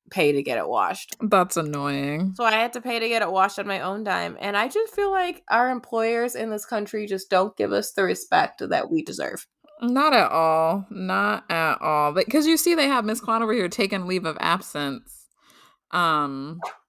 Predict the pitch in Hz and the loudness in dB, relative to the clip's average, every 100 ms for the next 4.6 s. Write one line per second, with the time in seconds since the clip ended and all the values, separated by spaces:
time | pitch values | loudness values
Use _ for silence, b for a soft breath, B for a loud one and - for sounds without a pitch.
0 | _ _ - - 185 226 208 214 185 180 | _ _ -10 -8 -6 -6 -4 -4 -2 -4
1 | 202 175 170 151 151 135 120 135 139 190 | -4 -6 -4 -4 -4 -6 -6 -6 -2 -4
2 | 214 262 233 220 226 208 165 175 220 226 | 0 0 2 0 2 0 0 2 2 0
3 | - - 381 - 466 - 269 302 311 320 | 0 2 2 2 -6 0 2 2 0 -2
4 | 302 302 294 302 294 | -2 -2 -2 -2 -4